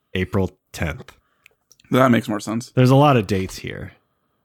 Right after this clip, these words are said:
Speaker 1: Damn, it wasn't completed until April second. So, like, they were just like, eight days later, "Let's go."
Speaker 2: Yeah, but, uh,
Speaker 1: All right.
Speaker 2: h-, how many lifeboats
Speaker 1: Um,
Speaker 2: did they put on there?
Speaker 1: Not enough, man.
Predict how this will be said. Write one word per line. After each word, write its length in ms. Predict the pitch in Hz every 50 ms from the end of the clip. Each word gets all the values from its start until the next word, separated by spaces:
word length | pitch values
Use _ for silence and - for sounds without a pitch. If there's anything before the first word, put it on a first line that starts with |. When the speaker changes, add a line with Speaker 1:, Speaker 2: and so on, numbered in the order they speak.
| _ _ _ _ _ _ _ _ _ _ _ _ _ _ - 92
Speaker 1:
Damn, 320 | 87 104 131 139 110 92
it 100 | 90 95
wasn't 280 | 104 131 160 214 202 135
completed 460 | 113 98 - - 104 123 139 131 92
until 320 | 87 85 - - 95 90 -
April 320 | 101 101 - 92 82 -
second. 600 | - - - - - 87 101 - - - - - - _ _ _
So, 220 | - - - 92 90
like, 300 | 90 92 90 90 - -
they 100 | - 92
were 80 | 92 92
just 160 | 95 90 -
like, 220 | 98 90 85 -
eight 140 | - 90 92
days 200 | - 95 92 90
later, 320 | 92 92 95 90 87 82 82
"Let's 200 | 87 101 131 -
go." 600 | - 156 180 180 160 139 117 101 92 92 - _ _ _ _ _ _ _ _ _ _ _ _ _ _ _ _ _ _
Speaker 2:
Yeah, 260 | - - 113 113 117
but, 160 | 113 117 - -
uh, 40 |
Speaker 1:
All 120 | 117 113 104
right. 260 | 110 113 220 - -
Speaker 2:
h-, 60 | 131
how 120 | 127 123 123
many 160 | 131 120 107
lifeboats 540 | 104 110 113 120 123 - 110 110 - - 110 110
Speaker 1:
Um, 80 | 110 110
Speaker 2:
did 100 | 107 107
they 80 | -
put 180 | - - - -
on 160 | - - - -
there? 220 | - 80 120 131 147 - _ _ _ _ _ _ _ _ _ _ _ _ _ _ -
Speaker 1:
Not 320 | - - 95 107 120 131 143
enough, 420 | 131 117 120 139 131 107 - -
man. 380 | 92 87 95 98 104 104 101